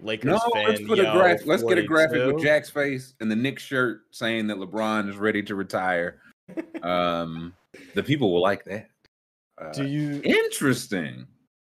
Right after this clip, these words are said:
Speaker 1: There's, there's no way, right?
Speaker 2: I don't. Give me the Lakers roster, Scoob. It might be way.
Speaker 1: <laughs> Right.
Speaker 2: It might. Let me see, like, the, the Lakers, uh, like, their salary cap, I guess their hoops hype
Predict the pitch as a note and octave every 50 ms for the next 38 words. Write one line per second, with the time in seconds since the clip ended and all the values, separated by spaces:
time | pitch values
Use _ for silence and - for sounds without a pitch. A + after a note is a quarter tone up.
0 | _ _ F3+ F3+ E3+ D3+ - - _ _ E3+ F#3+ G3 F#3 E3 F3 F3+ F#3 E3+ C#3+
1 | A#2 G#2 G#2 G2 F2 D2 B1 A1+ C#2+ E2+ G2+ A#2 C#3 D3+ - _ _ _ _ _
2 | _ _ _ _ _ _ _ _ - - D#3 F#3+ A3 A3 A3+ G#3 - - - -
3 | - _ _ _ _ _ _ _ _ _ _ _ _ _ _ _ _ - C#3 G#3
4 | B3+ A#3+ E3+ E3 D#3 D#3 - - C3+ A#2 A#2 B2 B2 A#2+ G#2+ - - F#2 - -
5 | - G2+ G2 G2 F#2 F#2+ D#3 G#3+ F3+ C#3+ D3 D3 A#2+ G#2 G2+ G2 G2+ F#2 E2 D#2+
6 | F2+ E2+ C#2+ C2+ - - - - _ _ - - - - - - F3 - - G#3+
7 | - - G#3 - F#3+ F3+ - E3 D#3 D#3 D#3 C#3 A2 - - F#3+ - - - -
8 | - - F3 C4 A3 F3+ E3+ D#3 D3+ F#3+ B3 C#4+ A3 G3 F3 E3 D3+ C#3+ C#3+ -
9 | A#2+ A#2 G#2+ G2+ G#2 G2+ G#2+ A2+ A#2+ A#2+ A2+ - A2+ A2 G#2+ G2 F#2+ G2+ E2 E2+
10 | F2+ F2+ F2 F2 E2+ E2 E2 E2 - F2+ F2+ - - F#2+ F#2 - - A2 G2 G2
11 | F#2+ F#2 F#2 F#2 E2+ - - G2 F2 E2+ - C#2+ E2 F2 F2 - F2+ E2+ D#2 -
12 | F#2 E2+ - - E2+ D#2 D2+ C2+ - _